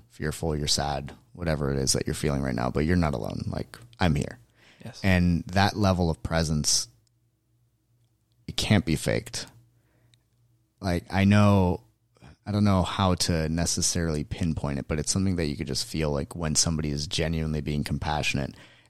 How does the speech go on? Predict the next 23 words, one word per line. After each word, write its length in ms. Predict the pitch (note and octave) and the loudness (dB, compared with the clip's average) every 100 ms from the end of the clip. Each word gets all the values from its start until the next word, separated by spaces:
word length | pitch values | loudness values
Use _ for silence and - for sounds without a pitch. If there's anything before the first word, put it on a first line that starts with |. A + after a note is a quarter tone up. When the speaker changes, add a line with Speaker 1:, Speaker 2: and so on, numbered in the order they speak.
| - | -2
Speaker 1:
and 180 | G2+ F2 | 0 2
when 300 | F2 F#2 E2+ | 4 4 2
they're 300 | F2 D#2+ D#2 | 2 0 -2
actually 800 | - E2 - - D2 D2+ C#2 C#2+ - _ _ _ _ _ _ | -2 -2 -2 -2 -2 0 -2 -4 -8 _ _ _ _ _ _
not 440 | A2 G#2 C3 - | -6 2 2 4
being 180 | G2+ F2+ | 2 2
compassionate, 720 | E2+ D#2+ D#2+ D#2+ - D2+ D#2 | 2 -2 -2 -2 -2 -4 -4
but 140 | - E2 | -4 -4
acting 400 | F#2+ F#2 - F#2 | -2 -2 -2 -2
as 140 | D#2 | 0
if, 460 | E2+ G#2+ - - - - _ _ - | 0 0 -2 -8 -14 -20 _ _ -4
as 340 | F2+ E2 D#2 | -2 0 -2
kind 300 | - - G#2+ | -4 -2 2
of 120 | G#2 | 2
like 160 | F2+ F2 | 0 0
a 80 | E2+ | -2
guise 640 | D#2 E2+ D#2+ D#2 D2+ - | -2 -2 0 -2 0 0
to 500 | - - D2 C2+ C2 - - | 0 -2 -2 -2 -4 -6 -8
conceal 640 | - E2 - F2 E2 D#2+ | -4 -2 0 2 2 0
their 300 | D#2+ D2 C#2+ | 0 -2 -2
sense 360 | - - C#2+ - | -4 -4 -2 -4
of 120 | C#2+ | 0
superiority. 880 | - - - E2+ C#2+ C#2 A#1 G1+ | -2 -2 -4 -2 0 -2 -2 -6